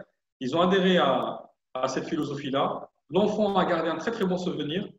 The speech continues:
Et donc, si j'ouvre la parenthèse, c'est que une fois que vous traitez les, les enfants très, très bien sans suite opératoire, vous gagnez les parents aussi comme clients. Croyez-moi que vous les gagnez. Et moi, j'ai gagné ces parents-là et d'autres, d'autres enfants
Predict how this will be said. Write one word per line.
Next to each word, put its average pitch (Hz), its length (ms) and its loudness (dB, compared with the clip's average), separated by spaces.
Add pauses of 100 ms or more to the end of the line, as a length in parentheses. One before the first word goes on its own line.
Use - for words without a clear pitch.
(240)
Et 135 120 -2
donc, 185 220 2 (800)
si - 160 -4
j'ouvre 160 240 0
la 156 100 4
parenthèse, 165 540 0
c'est - 140 -2
que - 420 -6 (240)
une 185 140 4
fois 185 160 0
que 180 120 -2
vous 170 300 -6
traitez 208 400 2
les, 160 400 -2
les 135 400 0
enfants 180 580 -2
très, 208 200 -2
très 196 160 0
bien 180 240 2
sans - 160 -4
suite 175 200 -6
opératoire, 165 460 -2
vous 151 100 -4
gagnez 165 220 -2
les 160 120 -4
parents 156 240 0
aussi 143 260 -6 (440)
comme 139 160 -6
clients. 135 400 -2 (460)
Croyez-moi 175 480 4
que 170 80 -2
vous 143 140 -6
les 151 120 0
gagnez. 123 320 0
Et 127 80 2
moi, 185 160 2
j'ai 165 140 0
gagné 170 180 2
ces 165 180 -4
parents-là 156 480 2
et - 40 -4
d'autres, 175 400 0
d'autres 180 300 2
enfants 165 420 -4